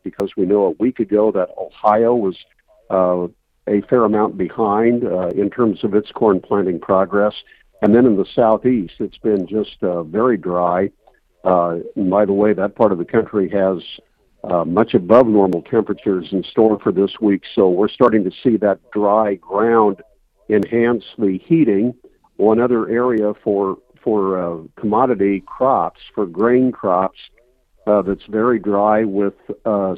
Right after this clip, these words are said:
some concern about possible production loss is in the Northwest. And, uh, there is, uh, quite a bit of, uh, the, uh, white wheat country in Washington, uh, eastern Oregon,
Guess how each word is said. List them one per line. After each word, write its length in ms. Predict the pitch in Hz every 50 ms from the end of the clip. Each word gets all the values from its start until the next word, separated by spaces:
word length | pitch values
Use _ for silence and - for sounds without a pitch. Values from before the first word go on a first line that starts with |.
| - -
some 140 | 120 104
concern 520 | - - 113 101 - - - 120 117 120 127 117 98
about 260 | 90 101 95 95 - - 113
possible 360 | 107 104 98 - - 107 98 95 - -
production 400 | 95 98 107 107 - - 117 104 98 98
loss 200 | 98 95 92 90 - - - _ _ _ _ _ _ - 113 113
is 80 | 120 117 - 131 120
in 120 | 113 113
the 120 | 107 92 95 104 101
Northwest. 720 | 104 104 101 - 104 104 104 101 87 - - - - - - - -
And, 400 | 117 107 101 95 92 90 87 87 85 - _ _ _ _ _ _ _ _ _ - 87
uh, 140 | 90 90 85 82 85 104
there 200 | 104 110 113 110 117 110 107 104
is, 80 | 95 - - -
uh, 220 | 104 95 92 90 87 - -
quite 120 | 120 113 113 98
a 20 | 92 117
bit 100 | 120 104 101
of, 60 | 92 87 - - 104 98
uh, 120 | 95 92 92 80 95
the, 160 | 90 87 85 - _ _ _ _ _ _
uh, 260 | - 101 95 90 87 85 - - -
white 240 | 127 120 - - - - - -
wheat 220 | 131 135 131 -
country 540 | - - 117 101 92 - 101 92 85 85 90
in 160 | 90 85 87
Washington, 800 | 87 98 110 110 - - 113 98 - 120 113 110 107 107 101 - _ _ _ _ _ _ _ _ -
uh, 160 | 85 85 85
eastern 440 | 85 - 107 113 110 - - 117 107
Oregon, 720 | 101 101 117 120 113 113 104 110 113 110 110 113 113 110